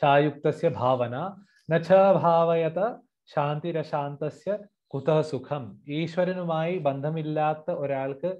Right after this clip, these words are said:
അതീന്ദ്രിയ ബുദ്ധിയും സ്ഥിരതയുള്ള മനസ്സും ഉണ്ടാവില്ല. അതില്ലാതെ സമാധാനത്തിനുള്ള സാധ്യതയില്ല. സമാധാനമില്ലാതെ എങ്ങനെ സന്തോഷം ഉണ്ടാകും?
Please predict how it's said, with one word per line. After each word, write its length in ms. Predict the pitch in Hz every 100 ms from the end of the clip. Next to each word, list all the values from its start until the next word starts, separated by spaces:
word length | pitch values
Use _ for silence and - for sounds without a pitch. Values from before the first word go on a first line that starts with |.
| - _ _ -
അതീന്ദ്രിയ 640 | 131 160 180 180 175 190
ബുദ്ധിയും 600 | 156 131 113 117 160 185
സ്ഥിരതയുള്ള 960 | 175 - 139 143 151 160 151 170 196 - _ -
മനസ്സും 400 | 131 139 - 160
ഉണ്ടാവില്ല. 840 | 135 131 127 120 117 120 117 - _ _ _ _ _ _ _ _
അതില്ലാതെ 840 | 139 147 170 160 185 190 185 214 214 _ _ _ _ _ _ _
സമാധാനത്തിനുള്ള 1200 | 160 165 180 165 185 185 185 185 170 170 190 185 -
സാധ്യതയില്ല. 880 | 143 139 131 135 135 117 110 92 - _ _ _
സമാധാനമില്ലാതെ 960 | 170 170 175 170 170 175 151 147 147 147
എങ്ങനെ 400 | 127 127 139 143
സന്തോഷം 600 | - 123 120 117 131 131
ഉണ്ടാകും? 680 | 107 101 101 101 101 85